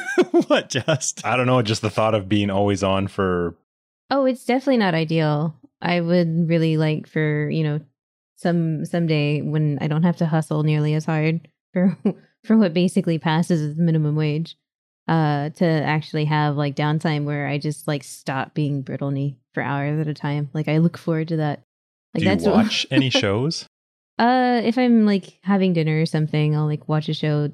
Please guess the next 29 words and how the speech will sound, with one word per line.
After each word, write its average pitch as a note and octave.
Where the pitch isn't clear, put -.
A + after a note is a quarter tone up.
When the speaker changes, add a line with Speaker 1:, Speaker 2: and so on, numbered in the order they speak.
Speaker 3:
alongside D3+
of D3
it. D3
Or C#3+
if D3+
it's, D3+
like, D3+
during D3
downtime D3
where C#3+
I'm D3+
not D3
streaming, D3
but D3
I'm C#3+
awake, D3
I'll, D3
like, C#3+
have C#3
a C#3
show D3
going D3
while D#3
I'm E3+
playing D#3+
P D#3+
O D#3
E. D3+
But C#3+